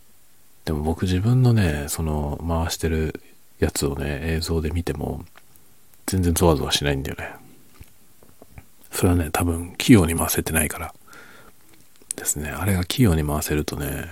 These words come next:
結構ゾワると思うんだよな。それを今目指して頑張っています。まあ、新しいキューブも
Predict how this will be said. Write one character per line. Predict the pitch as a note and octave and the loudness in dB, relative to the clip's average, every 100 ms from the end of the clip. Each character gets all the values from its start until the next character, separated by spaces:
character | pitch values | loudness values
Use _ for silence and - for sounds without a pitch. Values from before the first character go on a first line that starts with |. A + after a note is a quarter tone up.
| - | -8
結 | - D2+ | -6 -2
構 | C#2+ | -2
ゾ | - D2+ | 0 0
ワ | D#2 | 0
る | D2 | -2
と | D#2 | -4
思 | C#2+ C#2+ | -6 -6
う | |
ん | C#2 | -6
だ | C#2+ | -8
よ | |
な。 | D2+ E2 - - - - - - - - - - - | -8 -10 -14 -20 -20 -20 -20 -20 -20 -20 -20 -20 -16
そ | - - | -8 -4
れ | D2+ | -2
を | C#2+ | -2
今 | C#2 C#2+ - - | -4 -6 -12 -6
目 | D#2 | -2
指 | D2+ C2 | 0 -2
し | - | -4
て | - | -4
頑 | - D2 | -4 -4
張 | - | -6
っ | |
て | - - - | -8 -10 -8
い | - | -8
ま | - | -6
す。 | - - - - - - - - - - - - - - | -6 -8 -18 -20 -20 -20 -20 -20 -20 -20 -20 -20 -18 -10
ま | D2 | -6
あ、 | |
新 | C#2+ D#2 | 0 0
し | - | 0
い | D#2 | -2
キ | - | -4
ュ | |
ー | |
ブ | - | -4
も | - - | -4 -8